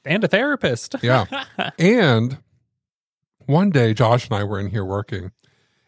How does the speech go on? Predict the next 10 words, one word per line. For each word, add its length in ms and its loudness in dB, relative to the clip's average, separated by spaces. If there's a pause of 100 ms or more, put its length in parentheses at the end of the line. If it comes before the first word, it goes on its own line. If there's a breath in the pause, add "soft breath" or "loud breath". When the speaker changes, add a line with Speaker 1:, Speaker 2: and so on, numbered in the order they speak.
(120)
Speaker 2:
and 600 2 (500)
there 380 4
was 560 0 (140)
a 100 -2
child 800 -2 (800)
screaming 640 0
down 140 -2
the 60 -2
hallways, 840 0 (200)
and 640 -4